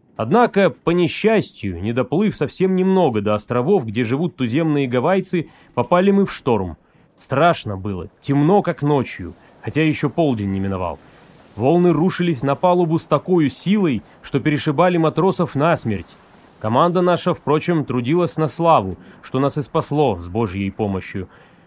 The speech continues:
Вынесло корабль на скалы, у небольшого островка, голого, как коленка. Туземцы встретили нас без великой радости – пришлось застрелить нескольких, дабы подружиться. Жили они хуже крестьян в тамбовской деревне,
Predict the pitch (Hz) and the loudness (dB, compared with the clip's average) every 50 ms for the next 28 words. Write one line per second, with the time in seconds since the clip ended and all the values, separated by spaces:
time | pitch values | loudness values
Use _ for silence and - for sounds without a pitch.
0 | _ _ - 131 180 202 180 - 175 175 165 - 156 143 160 170 160 175 180 175 | _ _ 0 2 2 2 2 2 0 -2 0 2 2 2 2 2 2 2 2 2
1 | 180 170 - - - 143 131 117 110 104 101 90 80 87 95 101 107 101 117 127 | 2 0 -2 -2 0 2 2 4 2 2 -2 -4 -6 -6 -6 -4 -2 -2 -2 -2
2 | 120 - - 156 170 156 156 147 131 - - 131 131 - - - - 143 151 170 | -2 -2 -2 0 0 2 0 0 -2 -2 -2 -2 -2 -2 -4 -2 0 2 2 2
3 | 165 135 117 107 101 107 139 185 190 180 175 165 175 165 160 151 - - - 147 | 0 -2 -6 -6 0 2 4 4 4 4 2 0 0 0 -2 -6 -6 -4 -2 0
4 | 151 147 127 107 98 92 - - - - _ _ _ _ _ _ _ _ _ _ | 0 2 0 0 -2 -4 -8 -12 -18 -20 _ _ _ _ _ _ _ _ _ _
5 | - 104 101 180 196 196 - - 175 - - - - 180 196 - - 170 160 160 | -6 0 2 4 4 4 2 0 -4 -4 -4 -2 0 0 0 0 0 -2 0 0
6 | 156 156 135 117 117 160 147 123 131 160 190 208 208 - - 110 104 104 110 107 | 0 -2 -2 -4 -4 -4 -4 -2 -2 0 2 2 0 0 0 -2 -2 0 0 -2
7 | 92 92 - - - - 101 90 - _ _ _ _ _ 113 120 - - 143 156 | -2 -4 -8 -10 -8 -8 -8 -8 -10 _ _ _ _ _ -6 -6 -4 -2 2 2
8 | 190 180 135 123 151 160 - - 156 143 147 180 220 208 - 220 202 170 - - | 2 2 2 0 -2 -2 0 0 0 0 2 0 -2 -2 0 0 0 0 0 -2
9 | 127 110 - - 104 92 - - 95 90 104 120 107 110 - - 117 120 123 127 | -4 -6 -4 -6 -8 -8 -8 -12 -6 -2 -2 0 0 -2 -4 -4 -2 0 0 0
10 | 113 98 95 87 - - - - - - _ _ _ _ _ _ _ _ _ _ | -2 -2 -6 -8 -10 -16 -18 -18 -20 -20 _ _ _ _ _ _ _ _ _ _
11 | _ _ _ _ _ _ _ _ _ _ - 107 101 143 226 247 240 220 226 220 | _ _ _ _ _ _ _ _ _ _ -10 -4 0 2 4 4 4 4 4 4
12 | 214 220 220 208 185 - - 226 214 156 202 - - 220 196 - - - 196 175 | 4 2 2 0 0 0 0 0 2 2 0 0 0 -2 -2 -2 0 2 2 2
13 | 135 110 - - 120 113 113 117 110 - - - 113 95 101 110 104 104 95 92 | 2 0 0 -2 -2 0 0 -2 -4 -4 -6 -6 -4 -2 -2 0 0 -2 -2 -4
14 | 90 82 80 | -8 -10 -14